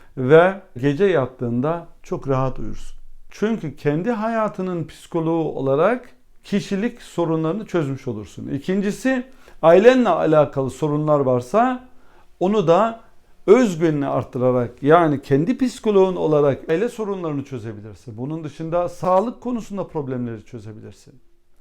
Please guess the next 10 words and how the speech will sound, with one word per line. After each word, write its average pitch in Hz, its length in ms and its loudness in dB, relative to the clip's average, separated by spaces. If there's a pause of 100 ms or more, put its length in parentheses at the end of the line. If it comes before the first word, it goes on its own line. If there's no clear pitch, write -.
(360)
Eğer 262 340 0
kendi 214 280 -8
psikoloğun 170 500 -6
olursan 147 560 -6 (540)
meslek 156 460 -4
hayatında 220 600 -2
başarılı 175 500 -4
olur, 165 240 -8 (120)
kariyer 156 440 -2
yapabilirsin. 143 800 -8